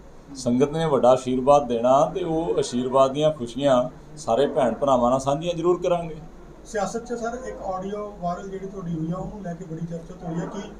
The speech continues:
Speaker 2: ਕੀ ਅਸੀਂ ਸਿਮਰਨਜੀਤ ਸਿੰਘ ਬੈਂਸ ਜੀ ਨਾਲ ਖੁੱਲ੍ਹ ਕੇ
Speaker 1: ਯਾਰ,
Speaker 2: ਗੱਲ
Speaker 1: ਮੈਂ,
Speaker 2: ਕਰ ਸਕਦੇ?
Speaker 1: ਮੈਂ ਨਾ ਉਹ ਆਡੀਓ ਵਾਇਰਲ ਨਹੀਂ ਕਰਨਾ ਚਾਹੁੰਦਾ ਸੀ, ਮੇਰੀ ਮਜਬੂਰੀ ਬਣਾ ਦਿੱਤੀ ਗਈ ਉਹ।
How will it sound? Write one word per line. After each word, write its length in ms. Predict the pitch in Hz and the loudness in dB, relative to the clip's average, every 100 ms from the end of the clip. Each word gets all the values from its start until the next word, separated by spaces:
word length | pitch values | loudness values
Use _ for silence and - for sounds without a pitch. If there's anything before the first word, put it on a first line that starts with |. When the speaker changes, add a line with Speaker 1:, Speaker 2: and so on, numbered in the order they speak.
| - - - | -18 -18 -16
Speaker 2:
ਕੀ 260 | 202 214 220 | -10 -6 -4
ਅਸੀਂ 300 | 214 220 214 220 | -4 -8 -12 -12
ਸਿਮਰਨਜੀਤ 440 | - 175 190 196 190 | -12 -10 -8 -10 -10
ਸਿੰਘ 160 | 151 | -10
ਬੈਂਸ 220 | 156 165 165 | -6 -4 -4
ਜੀ 100 | 175 | -6
ਨਾਲ 140 | 180 - | -8 -8
ਖੁੱਲ੍ਹ 160 | 160 165 | -8 -4
ਕੇ 80 | 190 | 4
Speaker 1:
ਯਾਰ, 160 | 175 | 6
Speaker 2:
ਗੱਲ 80 | 190 | 8
Speaker 1:
ਮੈਂ, 280 | 185 196 208 | 10 10 10
Speaker 2:
ਕਰ 140 | - | 10
ਸਕਦੇ? 120 | - - | 6 -6
Speaker 1:
ਮੈਂ 300 | 147 147 175 | 2 8 8
ਨਾ 200 | 190 196 | 10 10
ਉਹ 480 | 190 196 196 180 170 | 8 6 4 6 8
ਆਡੀਓ 600 | 151 156 165 147 156 165 - - - 123 | 8 8 10 12 10 8 -4 -18 -10 4
ਵਾਇਰਲ 360 | 131 139 139 | 8 8 6
ਨਹੀਂ 260 | 139 180 220 | 2 4 6
ਕਰਨਾ 320 | 202 139 113 | 6 6 2
ਚਾਹੁੰਦਾ 260 | 107 104 117 | -2 -6 -4
ਸੀ, 140 | 160 | -4
ਮੇਰੀ 220 | 165 170 | -2 0
ਮਜਬੂਰੀ 460 | 175 147 143 190 208 | 0 0 6 8 8
ਬਣਾ 200 | 165 120 | 6 4
ਦਿੱਤੀ 360 | 107 - 104 | 2 -4 -10
ਗਈ 60 | 90 | -10
ਉਹ। 200 | 87 85 | -12 -14